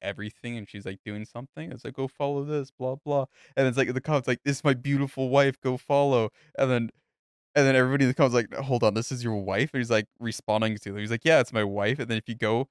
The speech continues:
then he, uh, you go to her, like, he added her, like, on his, like, if you go to the main page on his account, it was, like, her at is, like, the second one there. You go to it,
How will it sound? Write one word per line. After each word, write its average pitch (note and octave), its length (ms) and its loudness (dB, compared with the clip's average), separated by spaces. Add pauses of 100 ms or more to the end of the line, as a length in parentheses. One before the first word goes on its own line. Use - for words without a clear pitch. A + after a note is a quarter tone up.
(640)
then A#2 200 -4
he, A#2 220 -4
uh, G2 60 2
you G2 160 -6
go A#2 180 -2
to G#2 240 -6
her, A2 480 -4
like, G2+ 200 -6
he - 180 -10
added G2+ 320 -4
her, G2 120 -10
like, F#2+ 200 -10
on A2 180 -4
his, G#2+ 400 -6
like, G2 180 -6
if G#2+ 100 -12
you A2 80 -4
go - 20 -2
to - 120 -12
the G#2+ 60 -6
main G#2 280 -4
page G#2 240 -8
on F#2+ 280 -12
his G#2 200 -16
account, F#2 400 -12
it G2 60 -12
was, G2 120 -10
like, G2 160 -8 (460)
her A#2 260 -4
at G2 320 -4
is, G2+ 120 -12
like, G2 220 -14
the F#2+ 80 -16
second G2+ 380 -12
one G2 180 -14
there. G2 180 -10 (300)
You G#2+ 180 -10
go A2+ 200 0
to G2+ 240 -12
it, - 160 -12